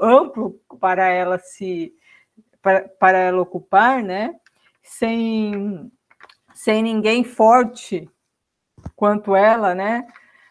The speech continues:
É, pra, pra não deixar ela crescer, o que aconteceu?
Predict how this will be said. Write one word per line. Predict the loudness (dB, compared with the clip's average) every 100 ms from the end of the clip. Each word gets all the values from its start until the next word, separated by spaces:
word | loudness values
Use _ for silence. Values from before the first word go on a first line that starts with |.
| _
É, | -6 -4 -2 -2 -4 -6 -8 -10 -14 -20 _ _ _ _ _
pra, | -8 -4 -4 -4 -6 -8 -10 -10
pra | -2 0
não | 0
deixar | 0 -2 0 0
ela | 0 -2
crescer, | -6 -12 -6 -4 -2 -4 -8 _ _ _ _ _
o | -10
que | -4 -6
aconteceu? | -2 -4 -2 -6 -4 -2 0 -2 -8